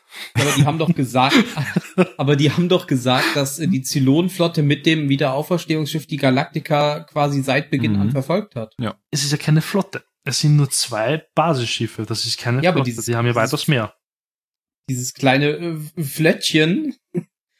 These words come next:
Speaker 1: hat die Männchen aber anscheinend, äh, die ganze Zeit verfolgt. Hat zumindest, äh, Kane gesagt. Ob's stimmt, wissen wir natürlich nicht.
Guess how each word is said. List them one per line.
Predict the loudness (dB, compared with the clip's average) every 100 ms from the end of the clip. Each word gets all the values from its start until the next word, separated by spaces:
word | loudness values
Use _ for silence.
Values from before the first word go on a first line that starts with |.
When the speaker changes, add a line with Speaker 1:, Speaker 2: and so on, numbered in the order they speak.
| _ _
Speaker 1:
hat | 0 0
die | 2
Männchen | 2 2 -2 -6 -4
aber | -2 0 0
anscheinend, | 0 2 2 2 -2
äh, | -4
die | -2
ganze | 0 -2 -2
Zeit | -2 -2
verfolgt. | -2 -2 -2 0
Hat | 0
zumindest, | 4 4 2 -2 -2
äh, | 0 0 -2
Kane | 0 4 4 0 -4
gesagt. | -6 -2 -2 -4 -6
Ob's | -6 0
stimmt, | 2 2
wissen | 0 2
wir |
natürlich | 0 0 -6 -4 0
nicht. | -2 -2